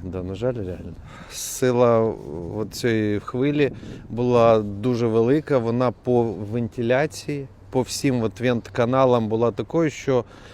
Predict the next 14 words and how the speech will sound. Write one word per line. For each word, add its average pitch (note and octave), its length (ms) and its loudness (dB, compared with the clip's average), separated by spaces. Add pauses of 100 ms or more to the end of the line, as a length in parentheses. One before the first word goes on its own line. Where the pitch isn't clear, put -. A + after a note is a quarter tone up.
(140)
ну, D3 120 -2
майже D3+ 320 4
всі - 260 0
двері C#3 640 6 (200)
на, A#2 880 2
ну, C3+ 120 -4
назовні B2 540 2
повибивала. A2+ 800 2 (600)
Ну, D#3+ 140 -2
і F3 40 0
хвиля E3+ 380 0
пішла D3 500 0
аж A2+ 220 0
до A#2+ 340 0